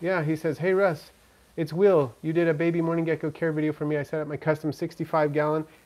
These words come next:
and have two reticulated glass frogs, two imitator verdadero dart frogs, and four morning geckos. Thanks for your help." Awesome. That sounds like a really cool setup. I wish I could do a sixty-five gallon setup.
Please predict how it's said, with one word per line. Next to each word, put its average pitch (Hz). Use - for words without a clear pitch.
and 127
have 135
two 185
reticulated 160
glass 147
frogs, 156
two 170
imitator 151
verdadero 147
dart 151
frogs, 151
and 131
four 156
morning 160
geckos. 110
Thanks 127
for 131
your 110
help." 151
Awesome. 135
That 151
sounds 220
like 165
a 151
really 131
cool 127
setup. 165
I 143
wish 139
I 147
could 151
do 127
a 110
sixty-five 117
gallon 123
setup. 117